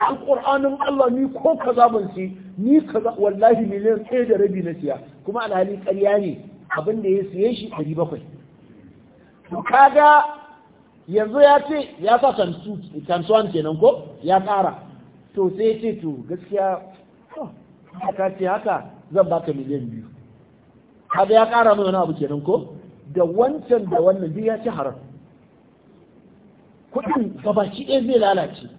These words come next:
Manzo Allah sallallahu alaihi wasallam ce sai Allah ya cire wa abin albarka. Za a baka kuɗin amma ba za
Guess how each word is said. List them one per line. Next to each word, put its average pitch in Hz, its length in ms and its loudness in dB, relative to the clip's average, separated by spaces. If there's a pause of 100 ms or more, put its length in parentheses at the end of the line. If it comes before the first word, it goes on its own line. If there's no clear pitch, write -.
(440)
Manzo 170 180 -2
Allah 226 300 2
sallallahu 208 420 -2
alaihi 202 80 -8
wasallam 190 180 -8
ce 185 160 -12
sai 190 80 -6
Allah 202 240 -6
ya 165 80 -8
cire 202 220 -4 (360)
wa 156 200 0
abin 185 160 -2 (100)
albarka. 160 480 -4 (300)
Za 220 240 2
a 196 80 2
baka 190 300 0
kuɗin 190 360 -8 (100)
amma 165 440 -6
ba 160 160 -4
za 190 180 -4